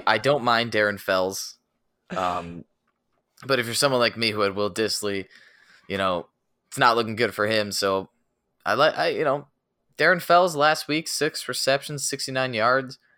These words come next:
That's not that bad. I mean, we always talk about if you, if Fells got a touchdown in that game, that's amazing.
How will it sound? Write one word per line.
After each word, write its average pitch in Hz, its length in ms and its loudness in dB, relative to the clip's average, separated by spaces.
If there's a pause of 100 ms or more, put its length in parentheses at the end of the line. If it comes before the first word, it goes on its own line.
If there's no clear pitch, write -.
(400)
That's 143 200 -2
not 143 220 0
that 110 220 4
bad. 127 360 4
I 120 60 -2
mean, 110 360 -2 (400)
we 120 180 0
always 127 220 2
talk 120 260 2
about 117 260 4 (460)
if 101 140 -12
you, 139 140 -4 (200)
if - 280 -6 (140)
Fells 135 340 2
got 135 100 4
a 107 60 2
touchdown 147 640 0 (100)
in 131 80 -8
that 131 180 -2
game, 139 300 -2
that's 113 180 -4
amazing. 101 400 -2